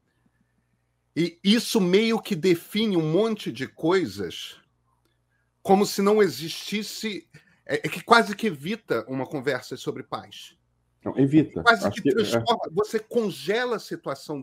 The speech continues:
Speaker 1: toda numa situação em que existe um conflito, um dos dois lados tem de ganhar. É como se não pudesse haver uma conversa em que as pessoas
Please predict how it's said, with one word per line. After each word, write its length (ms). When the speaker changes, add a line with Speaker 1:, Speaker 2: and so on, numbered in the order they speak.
Speaker 1:
toda 420
numa 240
situação 600
em 100
que 360
existe 420
um 80
conflito, 720
um 120
dos 160
dois 200
lados 320
tem 140
de 100
ganhar. 500
É 380
como 300
se 180
não 180
pudesse 680
haver 280
uma 200
conversa 960
em 160
que 540
as 180
pessoas 920